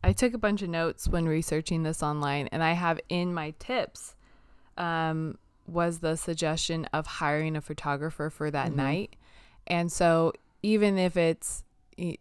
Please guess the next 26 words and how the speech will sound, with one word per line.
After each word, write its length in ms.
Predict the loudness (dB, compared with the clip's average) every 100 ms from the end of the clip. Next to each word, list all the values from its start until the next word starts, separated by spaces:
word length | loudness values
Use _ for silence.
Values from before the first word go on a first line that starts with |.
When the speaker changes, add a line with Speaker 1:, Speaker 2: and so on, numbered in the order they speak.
| _ -8 6
Speaker 1:
after 340 | 8 8 4 0
your 240 | 2 4
event, 340 | 4 2 0 0
for 200 | 4 4
your 280 | 2 0 0
next 420 | -4 -6 -6 -8
event, 320 | -6 -6 -4
you 140 | -2
have 100 | -2
all 140 | 0 -2
these 240 | -4 -6
great 300 | -6 -8 -6
photos 480 | -2 0 0 0 -2
of 100 | -6
people 340 | -6 -8 -8 -4
at 180 | -4 -2
your 140 | -4
reception 540 | -4 -4 -4 -6 -6 -6
that 160 | -6 -8 _ -10
you 140 | -8 -6
can 180 | -6
then 200 | -6 -4
use 380 | -4 -2 -2 -2
that 120 | -2
are 120 | -4 -6
professional. 760 | -10 -6 -4 -4 -10 -10 -10